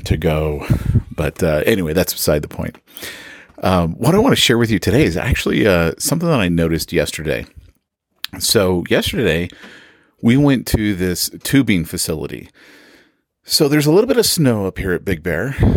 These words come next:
Um, not a lot of it. It's supposed to snow on Saturday. Uh, but they've got snow left over, and they got snow machines, and they've been making it. So this, the tubing area is open. And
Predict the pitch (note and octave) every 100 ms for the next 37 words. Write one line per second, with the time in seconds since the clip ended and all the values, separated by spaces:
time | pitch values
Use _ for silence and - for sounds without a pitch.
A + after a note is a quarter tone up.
0 | - A2 A2+ A2 G#2+ G#2 - - A#2+ C#3+
1 | F#3 D3+ F2+ F2 F#2+ A2+ - D3+ - B2
2 | G#2 - A2+ G2 F2 E2+ - D2 D2 D2
3 | F2+ - - - - - _ - - C3
4 | F3+ D#3+ A#2+ G2+ - G2+ F#2+ F#2+ - F2
5 | E2+ F2 E2+ E2+ D#2+ - F#2 E2+ - F2
6 | E2+ E2 F2+ E2+ E2+ E2 E2 E2+ - -
7 | E2+ E2 D#2+ D#2+ E2 D#2+ - - G#2+ G#2+
8 | - - A2+ A2 - E3+ F#2 D2+ D2 C#2+
9 | - D#2 - C2+ - _ _ _ _ _
10 | _ _ _ _ - _ G2+ G2 F#2+ F2+
11 | F2